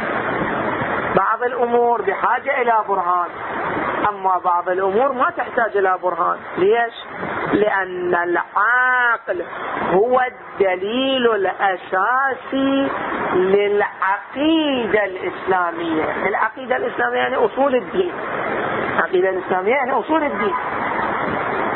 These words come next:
فإذا هو دليل لأصول الدين، كيف لا يكون دليلا لفروع الدين؟ معادلة واضحة. إذا العقل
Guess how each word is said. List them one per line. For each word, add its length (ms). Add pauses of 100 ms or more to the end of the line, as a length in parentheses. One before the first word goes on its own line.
(420)
فإذا 760
هو 320 (100)
دليل 640
لأصول 580
الدين، 580 (140)
كيف 300
لا 340
يكون 640
دليلا 480
لفروع 600
الدين؟ 360 (1600)
معادلة 460
واضحة. 420 (1200)
إذا 480
العقل 600